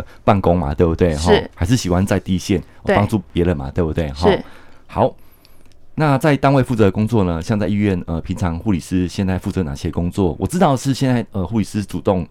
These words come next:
Speaker 1: 请缨吼，是大夜班，对不对？
Speaker 2: 对，我平常都包大夜。嗯，会出现在白班跟小夜的几率基本上很少。那现在待的单位是内外科的病房，是担任病房的小组长。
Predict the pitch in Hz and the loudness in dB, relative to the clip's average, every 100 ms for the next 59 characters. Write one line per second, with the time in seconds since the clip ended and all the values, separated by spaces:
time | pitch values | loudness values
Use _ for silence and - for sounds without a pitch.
0 | - - 90 95 95 82 - 110 - - | -8 -2 2 2 2 -2 -2 -4 -6 -8
1 | - 110 95 82 82 87 76 73 73 104 | -2 0 0 -2 -4 -2 -4 -4 -8 -10
2 | - 220 190 185 180 180 180 180 - - | 0 2 2 0 -2 -2 -4 -6 -10 0
3 | 226 233 214 208 208 196 185 170 175 135 | 4 6 6 4 4 4 4 2 2 0
4 | - - - - - 196 196 202 254 254 | -4 -16 -20 -20 -2 2 2 4 4 4
5 | 247 247 233 214 - 175 190 190 190 190 | 4 6 6 4 2 0 0 0 0 0
6 | 196 196 160 180 170 175 175 170 156 175 | -2 -2 -2 0 -2 -2 -2 -2 -2 -6
7 | 170 156 175 160 - 135 - - - - | -6 -6 -6 -6 -6 -6 -6 -4 -6 -6
8 | - - - - 247 254 254 247 233 220 | -18 -20 -8 0 2 6 4 6 4 4
9 | 185 202 202 196 208 196 190 190 175 - | 2 2 2 0 -2 -2 0 -2 -2 -2
10 | 180 165 185 165 - 85 196 190 180 180 | -2 -2 -4 -4 -6 -8 -6 -4 -4 -2
11 | 185 175 170 208 190 170 143 143 - - | -4 -4 -4 -4 -4 -4 -6 -6 -8 -10
12 | 165 147 - | -10 -8 -6